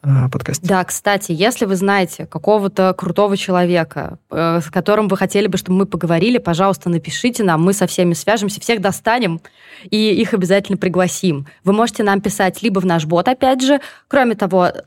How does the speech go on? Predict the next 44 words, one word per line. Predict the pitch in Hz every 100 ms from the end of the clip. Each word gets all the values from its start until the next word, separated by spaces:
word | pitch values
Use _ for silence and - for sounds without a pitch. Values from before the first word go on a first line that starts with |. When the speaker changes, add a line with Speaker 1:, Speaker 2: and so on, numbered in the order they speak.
| _ -
Speaker 1:
Но | 175
не | 175
называйте, | 180 165 170 180 175 156
н-, | 143 -
нажимать | 160 143 143 156 139
кнопочку | 147 139 139 -
Speaker 2:
Да. | 185 131 208 - -
Speaker 1:
«Готово». | 135 160 - 170
Speaker 2:
Да, | -
да, | 160 156
обязательно | 175 180 180
нажимайте | 170 175 175
кнопочку | 185 160 -
«Готово». | - - 180 285 - -
Либо | 226 220
вы | 214
можете | 208 208 208
написать | 196 - 185
нам | 196 175
на | 170
почту, | 156 170 - - - - -
либо | 190 262 247
у | 202
нас | 196 196 202
также | 214 202 180
есть | 180 175 190 170
ссылка | - 226 185 - 165 151
на | 185 180 165
Лёшин | 196 196 175 -
Telegram-канал, | 170 170 180 190 165 156 170 160 160 208 - -
который | - 196 190
называется | 175 180 180 175 - 175
«Дети, | 185 196
технологии, | - - 175 190 170
образование | 170 175 185 185 180 175
и | 202
их | 196
совокупность». | - 170 165 320 349 302 -
И |
там, | 202 247
собственно, | 349 381 - 370
есть | 320 370 -
Лёшин | 330 381 370
контакт. | 381 403 - -